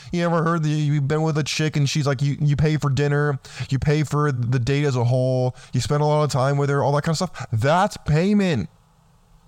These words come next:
That is payment. That's called leveraging. It's called leveraging the vagina against you. Oh, yes.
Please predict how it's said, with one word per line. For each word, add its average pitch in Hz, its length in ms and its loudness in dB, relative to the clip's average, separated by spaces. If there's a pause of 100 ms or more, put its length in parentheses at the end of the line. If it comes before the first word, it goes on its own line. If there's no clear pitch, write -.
(160)
That 151 240 2
is 180 220 0
payment. 190 720 2 (800)
That's 160 220 0
called 175 520 -2 (100)
leveraging. 147 1000 2 (840)
It's - 100 -12
called 151 220 0
leveraging 147 540 2
the 143 60 2
vagina 139 480 2
against 117 440 0
you. 92 240 0 (260)
Oh, 165 140 0
yes. 180 960 0